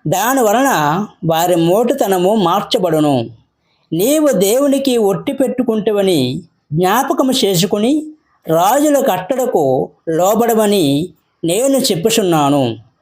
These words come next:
రాజుల సముఖము నుండి అనాలోచనగా వెళ్ళకము. వారు తమ కోరినదెల్లా నెరవేర్చుదురు గనుక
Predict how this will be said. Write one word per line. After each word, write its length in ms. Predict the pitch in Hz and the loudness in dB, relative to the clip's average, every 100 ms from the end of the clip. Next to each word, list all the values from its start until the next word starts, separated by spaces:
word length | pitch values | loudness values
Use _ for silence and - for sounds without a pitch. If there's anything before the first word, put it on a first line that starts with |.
| _ _ - | _ _ -4
రాజుల 480 | 180 190 254 285 277 | 0 2 2 2 0
సముఖము 460 | 269 226 254 254 | 0 -2 -2 0
నుండి 640 | 220 202 196 185 139 139 165 - _ 151 - | 0 2 0 0 0 -2 -6 -14 _ -14 -10
అనాలోచనగా 920 | 175 240 269 262 240 240 208 196 202 | -4 -2 0 0 0 0 0 2 2
వెళ్ళకము. 580 | 196 175 196 185 151 139 117 - _ _ _ _ - | 2 2 0 0 0 0 -2 -8 _ _ _ _ -4
వారు 340 | 165 208 269 | 0 2 2
తమ 240 | 285 247 202 | 0 0 0
కోరినదెల్లా 920 | - 190 247 262 247 233 208 190 160 | 0 0 0 2 2 2 2 2 2
నెరవేర్చుదురు 720 | 165 185 226 226 - 175 170 | 2 2 2 0 0 0 2
గనుక 300 | 151 170 196 | 2 2 2